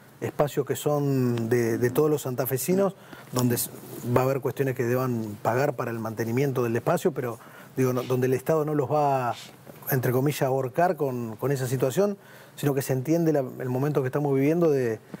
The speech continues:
de, de darle para adelante. Y después también se está dando una vuelta de tuerca, eh, en lo que, en espacios que ya estaban establecidos, como la mediateca, eh, cruzando lo que es cultura y educación. Eh, hay una mirada, eh, muy interesante al respecto y creo que,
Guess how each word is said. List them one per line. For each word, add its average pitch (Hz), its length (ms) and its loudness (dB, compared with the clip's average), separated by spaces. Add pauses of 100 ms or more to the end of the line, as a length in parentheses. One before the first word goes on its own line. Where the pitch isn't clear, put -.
(280)
de, 113 300 2
de 117 120 2
darle 143 180 0
para 139 160 0
adelante. 165 320 2
Y 147 40 2
después 170 220 0
también 175 460 0 (400)
se - 120 -2
está 127 160 2
dando 139 260 2
una 131 140 0
vuelta 135 300 0
de 123 40 -2
tuerca, 117 920 -2
eh, 107 460 -2
en 113 40 2
lo 123 100 4
que, 120 380 0 (440)
en 117 100 2
espacios 135 360 0
que 123 60 -4
ya 127 120 -2
estaban 127 440 -2
establecidos, 175 640 2
como 123 180 -6
la 117 120 -4
mediateca, 139 720 0 (360)
eh, 113 180 -2
cruzando 151 480 2
lo 131 120 -2
que 143 120 2
es 139 80 -2
cultura 143 400 0
y 143 40 4
educación. 139 640 0 (440)
Eh, 104 200 2
hay 123 100 2
una 127 160 0
mirada, 120 800 0
eh, 107 100 -4
muy 139 180 2
interesante 131 480 0
al 131 60 0
respecto 180 320 0
y 147 40 0
creo 135 160 0
que, 120 300 -2